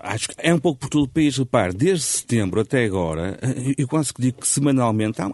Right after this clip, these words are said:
há escolas que fecham, há escolas que não conseguem abrir. Eu tive conhecimento também ainda há pouco tempo que há um diretor de uma escola pública que processa os vencimentos e isso é um trabalho da Secretaria.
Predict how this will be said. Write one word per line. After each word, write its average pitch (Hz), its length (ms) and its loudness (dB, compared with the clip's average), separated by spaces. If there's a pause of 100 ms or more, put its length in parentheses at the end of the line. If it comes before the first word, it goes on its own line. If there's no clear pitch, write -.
há 170 80 0
escolas 170 400 -4
que - 100 -12
fecham, 135 560 -4 (240)
há 123 120 2
escolas 135 340 -2
que - 80 -6
não 139 100 2
conseguem 127 460 0
abrir. 131 420 0 (300)
Eu 131 100 2
tive 170 200 -2
conhecimento 139 420 0
também 113 280 0
ainda 110 120 -2
há 101 40 -6
pouco 101 260 -6
tempo 85 340 -6
que 135 140 0
há 131 80 2
um 139 120 2
diretor 131 540 -2
de 95 80 -8
uma 95 80 -8
escola 92 320 -4
pública 87 400 -4
que - 140 -12
processa 170 440 -4
os 151 80 -4
vencimentos 160 760 -2 (180)
e 175 120 0
isso 170 140 0
é 170 40 2
um 165 80 2
trabalho 151 400 -2
da 143 100 -2
Secretaria. 131 800 -2